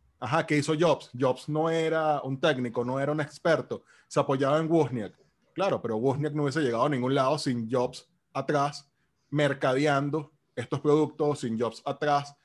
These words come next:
pensando en un producto de lujo, si queremos verlo de alguna manera. Él no te mercadeaba una computadora cualquiera. Desde sus inicios, las Mac eran muy superiores al, al resto de los equipos, también eran mucho más costosas.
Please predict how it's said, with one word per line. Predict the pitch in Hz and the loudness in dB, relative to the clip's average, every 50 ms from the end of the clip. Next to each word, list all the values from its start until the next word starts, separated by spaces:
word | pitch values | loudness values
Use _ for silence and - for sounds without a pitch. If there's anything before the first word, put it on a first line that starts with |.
| _ _ _ _ _ _ _ - | _ _ _ _ _ _ _ 0
pensando | - 147 143 139 123 - - 147 143 147 147 151 147 156 - - | 2 4 4 4 0 0 2 2 2 2 2 2 2 2 2 2
en | 156 151 156 160 170 165 160 _ _ _ _ | 0 0 0 -2 -4 -6 -8 _ _ _ _
un | - 135 127 131 | -8 -6 -2 2
producto | 147 147 151 156 156 143 147 - 156 156 156 - _ _ _ _ _ _ _ _ _ _ _ _ _ _ _ | 4 6 6 6 4 2 2 2 2 2 2 -2 _ _ _ _ _ _ _ _ _ _ _ _ _ _ _
de | - 120 123 123 - - _ _ _ _ _ _ | -6 -2 -2 -2 -2 -4 _ _ _ _ _ _
lujo, | 110 113 123 156 185 180 - - 139 135 - | -6 0 4 8 8 8 8 4 -2 -6 -4
si | - 135 | -6 -10
queremos | 120 - 123 117 110 113 135 147 135 - - - | -10 -6 -6 -4 -4 -4 -6 -6 -8 -12 -12 -4
verlo | 127 131 135 139 143 143 | -2 -2 -2 0 -2 -2
de | |
alguna | 135 123 117 117 131 | -2 -2 -4 -6 -6
manera. | 139 143 160 165 156 151 156 147 143 127 | -4 -2 -2 -2 0 0 0 0 0 -2
Él | 123 127 123 123 123 | -4 -4 -6 -8 -8
no | 131 135 135 131 | -6 -6 -6 -4
te | - 147 | -2 -2
mercadeaba | 151 143 143 - 117 120 120 117 | -2 -2 -2 -2 -2 -2 -2 -2
una | 131 135 139 | -2 -4 -4
computadora | 139 143 131 139 127 117 107 113 123 | -6 -6 -8 -6 -6 -6 -6 -6 -6
cualquiera. | 123 123 107 - - 170 160 156 151 151 - - _ _ - | -6 -6 -8 -4 -2 0 0 0 0 -4 -6 -8 _ _ -8
Desde | 127 131 123 120 - | -6 -4 -4 -4 -4
sus | 139 123 110 | -4 -4 -2
inicios, | 120 127 131 135 123 - 156 160 151 _ _ _ _ _ _ _ _ _ - | -2 -2 -2 -2 -2 -2 -4 -4 -4 _ _ _ _ _ _ _ _ _ -6
las | 131 127 113 110 | -4 -4 -4 -2
Mac | 131 131 135 143 139 - | -2 0 0 0 -2 -2
eran | - 147 147 151 | -2 0 0 0
muy | 147 147 156 165 156 | 0 0 0 0 0
superiores | - 165 147 - 120 131 147 143 139 147 160 147 151 | 0 -2 -2 0 0 2 2 2 2 2 0 0 -2
al, | 151 127 120 | -4 -4 -4
al | 117 117 123 127 | -6 -6 -8 -6
resto | 117 120 110 - 151 | -6 -8 -6 -4 -2
de | 147 | -2
los | 139 131 | -2 -2
equipos, | 123 - 131 131 156 143 | -2 -4 -4 -4 -4 -6
también | - 120 117 120 120 | -4 -4 -2 -2 0
eran | 131 135 127 | 0 0 0
mucho | 131 143 156 156 - 143 127 | 0 2 2 2 2 0 -2
más | 127 123 | -2 -2
costosas. | - 127 - - 147 123 - - 135 | -4 -6 -2 -2 -2 -2 -2 -6 -12